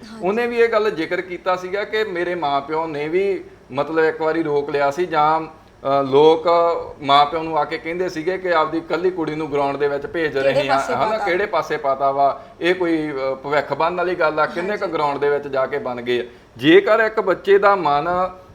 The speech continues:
Speaker 2: ਗੇਮ ਦੇ ਵਿੱਚ ਆ,
Speaker 1: ਹਾਂਜੀ।
Speaker 2: ਉਹਦਾ ਸ਼ੌਂਕ ਆ ਕਿ ਮੈਂ ਕੋਈ ਗੇਮ ਕਰਨੀ ਆ,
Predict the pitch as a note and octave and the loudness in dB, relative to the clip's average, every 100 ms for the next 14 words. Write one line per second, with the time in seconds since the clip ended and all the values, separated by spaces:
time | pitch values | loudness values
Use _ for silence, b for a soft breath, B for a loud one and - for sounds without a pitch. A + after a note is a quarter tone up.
0 | B2 A#2+ D3 D#3+ E3+ F#3+ E3 C#3+ C3 B2+ | -10 -2 0 0 -2 0 0 0 0 2
1 | E3 B2+ - G3 F#3+ - C#3 E3 E3+ E3+ | 0 -2 0 2 2 0 0 0 -4 -4
2 | F#3 D#3+ D#3+ E3+ D#3 B2 D3 - C3 A#2+ | -4 -2 -4 -4 -8 -8 -8 -2 -2 -2
3 | A#2+ G2+ | -6 -8